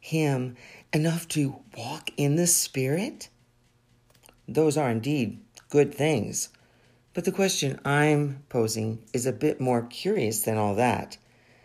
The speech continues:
I mean, how do you get used to walking in the miraculous? So used to it, you hardly even notice anymore how miraculous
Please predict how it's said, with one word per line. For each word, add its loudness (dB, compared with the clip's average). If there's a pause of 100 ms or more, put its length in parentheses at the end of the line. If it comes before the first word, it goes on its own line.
(420)
I 2
mean, 2 (180)
how 2
do -2
you -4 (240)
get -2
used 0
to -2 (220)
walking -2
in 0
the 2
miraculous? -2 (340)
So 0
used 2
to -2
it, -2 (260)
you 0
hardly 2
even 0
notice 2
anymore 2 (360)
how -2 (220)
miraculous 0